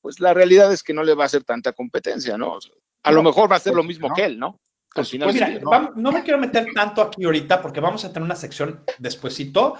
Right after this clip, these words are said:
Speaker 3: donde nos vamos a meter y vamos a jugar un juego de qué quarterbacks podrían o no podrían llegar y esa,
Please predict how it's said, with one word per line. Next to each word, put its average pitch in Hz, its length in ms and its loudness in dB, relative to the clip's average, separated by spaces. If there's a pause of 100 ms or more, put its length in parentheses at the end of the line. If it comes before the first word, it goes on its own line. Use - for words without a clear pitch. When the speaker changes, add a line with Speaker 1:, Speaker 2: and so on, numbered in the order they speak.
(160)
Speaker 3:
donde 139 240 -2
nos 143 120 -2
vamos 175 260 0
a 147 60 -2
meter 156 460 -4 (220)
y 123 80 -14
vamos 143 240 -6
a 143 60 -12
jugar 139 300 -6
un 139 80 -8
juego 143 440 -2 (160)
de - 180 -10
qué 147 160 -4
quarterbacks 135 380 0
podrían 120 440 -4
o 110 60 -8
no 113 220 -4
podrían 107 320 -6
llegar 107 340 -2
y 123 120 -8
esa, 135 200 -10